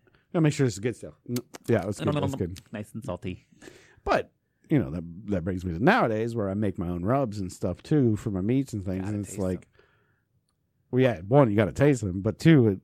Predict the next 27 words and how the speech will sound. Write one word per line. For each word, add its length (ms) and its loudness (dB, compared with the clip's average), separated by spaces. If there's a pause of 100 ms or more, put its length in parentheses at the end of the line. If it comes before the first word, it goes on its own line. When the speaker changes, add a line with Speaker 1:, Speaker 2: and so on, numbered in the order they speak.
Speaker 1:
it 180 -8
made 320 -4
me 120 -6
know, 440 0
like, 280 -6
what 260 -10
the 120 -12
seasoning, 420 -10
you 100 -8
gotta 160 -6
taste 320 -6
this 160 -8
seasoning 440 -10
before 340 -8
you 80 -4
mix 240 0
Speaker 2:
Right. 60 -8
Speaker 1:
it 40 -12
with 120 -10
this 200 -2
seasoning, 400 -2
so 120 -6
you 60 -2
Speaker 2:
Right. 140 -4
Speaker 1:
know 240 0
what 160 -2
the, 140 -6